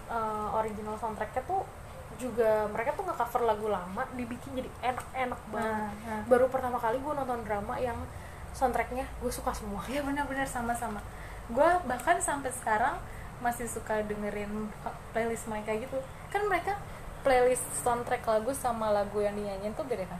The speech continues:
Speaker 1: Iya, beda.
Speaker 2: Beda kan?
Speaker 1: Mm-mm.
Speaker 2: Itu tuh masih suka gue dengerin gitu di YouTube.
Speaker 1: Ya, pokoknya lagunya tuh enak-enak. Enak-enak banget ya, pemainnya juga bagus-bagus. Pokoknya itu nilai plus, plus, plus, plus,
Speaker 2: Nah,
Speaker 1: plusnya
Speaker 2: terus,
Speaker 1: gitu.
Speaker 2: terus.
Speaker 1: Terus,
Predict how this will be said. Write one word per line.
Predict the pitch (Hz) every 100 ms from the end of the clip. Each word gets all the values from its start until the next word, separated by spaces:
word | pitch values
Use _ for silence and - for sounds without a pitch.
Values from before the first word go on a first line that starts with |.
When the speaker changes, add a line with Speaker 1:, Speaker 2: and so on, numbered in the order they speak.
| -
Speaker 1:
Iya, | 262
beda. | 254 220 - - -
Speaker 2:
Beda | 190 180
kan? | 170
Speaker 1:
Mm-mm. | 226 233 202 - - -
Speaker 2:
Itu | 220 226
tuh | 320 269 - -
masih | 226 220 226
suka | 214 202
gue | 196 190
dengerin | 190 185 185
gitu | 208 202
di | 208 202
YouTube. | 202 202 208 - - - - - - -
Speaker 1:
Ya, | 226
pokoknya | 208 214 277
lagunya | 269 240 254
tuh | 262 320 - -
enak-enak. | 233 233 220 220 208 - - -
Enak-enak | 240 240 226 226
banget | 220 226
ya, | 220 214
pemainnya | 214 202 208 247
juga | 254 226 208
bagus-bagus. | 196 190 208 -
Pokoknya | 220 262 311
itu | 262 320
nilai | 320 262 226
plus, | - 226
plus, | - 226 -
plus, | 214
plus, | - 214
Speaker 2:
Nah, | 214
Speaker 1:
plusnya | 208 202 220
Speaker 2:
terus, | 214 208
Speaker 1:
gitu. | 190
Speaker 2:
terus. | 185 214 - - - - -
Speaker 1:
Terus, | - 269